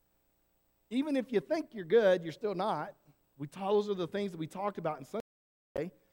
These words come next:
His steadfast love still, it still exists for us.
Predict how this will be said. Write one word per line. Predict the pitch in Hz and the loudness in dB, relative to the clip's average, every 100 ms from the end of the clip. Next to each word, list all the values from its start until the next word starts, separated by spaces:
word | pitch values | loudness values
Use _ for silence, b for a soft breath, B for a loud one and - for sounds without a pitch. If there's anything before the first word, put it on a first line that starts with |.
| b b b _ _ _ _ _ _ _ _ _ _ _ _ _ _ _ _ _ _ _ _ _ _ - | b b b _ _ _ _ _ _ _ _ _ _ _ _ _ _ _ _ _ _ _ _ _ _ 0
His | 202 | 0
steadfast | 208 196 185 190 175 165 | 0 -6 -4 -2 -2 -2
love | 196 196 147 143 | -4 -2 -4 -8
still, | - 180 170 143 _ _ _ _ | -10 -8 -8 -12 _ _ _ _
it | 151 | -18
still | - 190 | -10 -8
exists | 170 139 185 - - | -8 -8 -12 -12 -18
for | - | -20
us. | 104 | -20